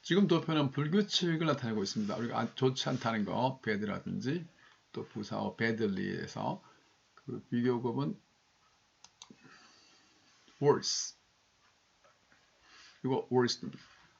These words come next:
최상급을 앞에 이제 들을 관리적으로 쓰겠죠. 거리가 먼 거에 대해서 far가 있고 fur가 있습니다. 하지만 far는 거리면서 더 먼 거,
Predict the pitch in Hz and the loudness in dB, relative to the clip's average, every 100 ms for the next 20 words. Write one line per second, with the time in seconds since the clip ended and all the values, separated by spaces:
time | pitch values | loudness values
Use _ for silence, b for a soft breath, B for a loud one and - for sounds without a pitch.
0 | _ _ - 160 170 165 156 - - - | _ _ -6 -2 -2 -2 -6 -6 -6 -8
1 | 101 104 104 123 107 101 101 95 - 117 | -4 -4 -2 0 -2 -2 -6 -6 -8 -6
2 | 104 - - 123 170 B B B B B | -8 -6 -4 -4 -4 B B B B B
3 | B _ _ _ - 131 147 117 117 117 | B _ _ _ 2 4 6 4 4 4
4 | 113 95 - 90 120 131 - 123 123 117 | 2 2 -2 -4 -4 -4 0 2 2 -2
5 | 107 90 82 85 - 127 123 - 127 117 | -4 -6 -8 -10 -4 -2 -2 -4 -4 -2
6 | 107 - - - - 147 175 143 208 185 | -4 -6 -10 -12 -8 -6 -4 2 4 6
7 | 147 135 143 151 143 120 101 101 104 101 | 4 4 4 4 2 2 -2 -2 0 0
8 | 92 85 135 | 0 -2 -4